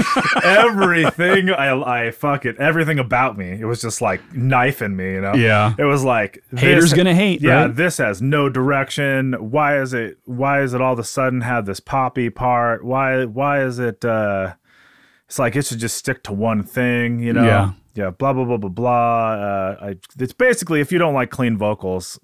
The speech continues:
Speaker 2: some of these songs are gonna fucking grind at you. It's gonna be like nails on a chalkboard, and I understand that because
Speaker 1: Sure.
Speaker 2: I've sort of done a thing that I sort of think is not a recipe for, for success in all realms. And I think that thing is that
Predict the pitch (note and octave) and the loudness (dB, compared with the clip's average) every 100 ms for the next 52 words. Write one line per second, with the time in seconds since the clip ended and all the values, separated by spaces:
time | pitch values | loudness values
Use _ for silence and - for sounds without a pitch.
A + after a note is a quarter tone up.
0 | _ _ _ _ - E3 D#3+ A#2+ G2+ A2 | _ _ _ _ -6 -2 0 0 0 -2
1 | G2+ F#2+ F2+ F2 E2+ - F#2+ - E2 E2 | -2 -4 -6 -8 -10 -8 -8 -8 -12 -8
2 | F2 F2 E2 D#2+ D#2+ D#2+ E2 D3+ B2+ A2 | -6 -6 -8 -10 -10 -12 -8 -4 -2 -2
3 | F2+ F2+ F#2+ F#2 F2+ E2+ - C#3+ C#3+ A2 | -2 -4 -4 -4 -6 -10 -4 -2 -2 -2
4 | G2 G2 A2 B2+ A#2+ - A2 F3+ G2+ G2 | -2 0 0 0 -2 -2 -2 -2 -2 -2
5 | A2+ C#3+ A#2 G2+ F#2 - - - - - | 2 4 4 2 0 -12 -20 -20 -20 -20
6 | _ _ - D#3 - A#3 A#3+ D#3+ A2+ F#3 | _ _ -2 -2 2 2 2 2 0 2
7 | E3 - A3 G3+ B2 G#2+ A2 _ _ _ | 0 0 0 0 0 -2 -6 _ _ _
8 | _ _ _ D3+ C#3+ C3 A2+ - G3+ F#3 | _ _ _ 0 2 2 0 -2 0 2
9 | D3+ D#3+ D#3+ B2+ G#2+ B2+ C#3+ C#3+ B2 A#2+ | 0 -2 -2 -2 -2 0 2 2 2 0
10 | - A2 A2 - G2 F#2+ - - G2+ F2+ | -2 -4 -4 -2 -4 -4 -10 -4 -2 -4
11 | - G#2+ - C3+ A2+ - G#2+ G#2 G#2+ G#2+ | -8 -10 -4 -2 -2 -4 -6 -4 0 0
12 | G2+ F#2+ G2+ F#2+ F2 F#2+ F#2+ - A2 - | 2 0 -2 -2 -4 -6 -6 -6 -6 -4
13 | G2 - E3+ B2+ G#2 G2+ G2+ | -4 -2 0 0 -2 -2 -4